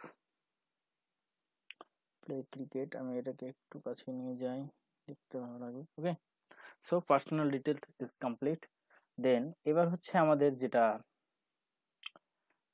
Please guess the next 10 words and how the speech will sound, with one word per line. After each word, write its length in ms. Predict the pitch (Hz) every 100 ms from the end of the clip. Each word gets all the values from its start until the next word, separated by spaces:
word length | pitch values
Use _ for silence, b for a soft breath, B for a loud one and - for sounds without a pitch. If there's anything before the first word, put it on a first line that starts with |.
| -
আরেকটা 340 | 139 - 160 135 131 - - - - - - - 127
data 200 | 131 143 151
থাকে, 240 | 139 127 147 - -
সেটা 200 | 147 151 156
হচ্ছে 200 | - 160 160
তোমার 240 | 156 156 165 - B B B - - - 156
experience, 500 | - - 147 117 107 139
অর্থাৎ 220 | 135 165 160
তুমি 140 | 147 151
যদি 100 | 156